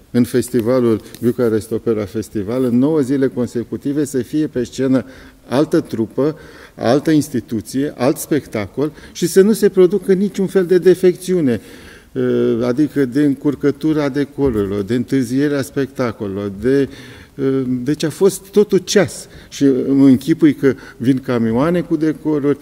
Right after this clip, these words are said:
îmi închipui că durează, îmi închipui că unele instituții din țară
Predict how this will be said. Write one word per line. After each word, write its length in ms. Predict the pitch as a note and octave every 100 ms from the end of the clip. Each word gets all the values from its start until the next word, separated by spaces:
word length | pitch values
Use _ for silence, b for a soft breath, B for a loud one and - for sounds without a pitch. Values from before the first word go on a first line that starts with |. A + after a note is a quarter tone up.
| B
îmi 180 | C3 B2+
închipui 360 | A#2+ C#3+ C#3+
că 140 | B2 B2
durează, 640 | G#2+ A2+ B2+ D#3+ C#3+ D#3
îmi 140 | D#3+ C#3+
închipui 380 | C3+ C#3 C#3+ C3
că 100 | B2+
unele 400 | B2 C3 B2+ B2
instituții 560 | A#2 B2 A#2+ B2 B2
din 200 | A2 A#2+
țară 420 | A2+ B2 A#2 A2+